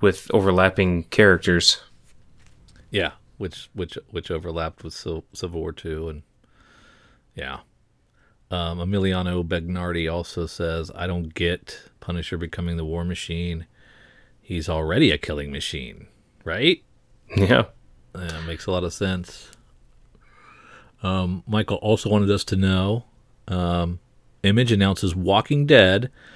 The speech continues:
Speaker 2: as the theme for October in time for previews per Bleeding Cool. Image Comics is continuing to run themed variant books that covers the twenty-fifth anniversary year. In October, that means a tribute to Image Comics' most successful title,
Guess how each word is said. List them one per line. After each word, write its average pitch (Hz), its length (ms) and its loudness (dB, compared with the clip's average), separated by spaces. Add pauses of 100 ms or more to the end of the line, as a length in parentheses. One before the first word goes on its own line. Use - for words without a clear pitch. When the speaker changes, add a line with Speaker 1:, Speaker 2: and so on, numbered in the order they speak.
(200)
Speaker 2:
as 95 220 2
the 92 100 4
theme 110 400 6
for 95 180 4
October 101 540 8
in 80 160 0
time 98 360 -2
for - 160 -4
previews 101 680 0
per - 200 -2
Bleeding 95 320 0
Cool. 92 320 2
Image 95 260 -2
Comics 92 320 0
is 90 80 -2
continuing 98 380 -2
to 87 80 0
run 87 280 -2 (440)
themed 123 340 6
variant 113 400 6
books 101 360 -4
that - 120 -8
covers 95 300 -2
the - 80 -4
twenty-fifth 95 540 -6 (100)
anniversary 87 720 -2
year. 131 540 2 (460)
In 101 140 2
October, 117 400 8
that 104 140 4
means 101 180 4
a 95 60 0
tribute 127 440 4
to 120 140 2
Image 113 240 0
Comics' 107 440 -2
most 95 180 -4
successful 92 460 -4
title, 95 500 -2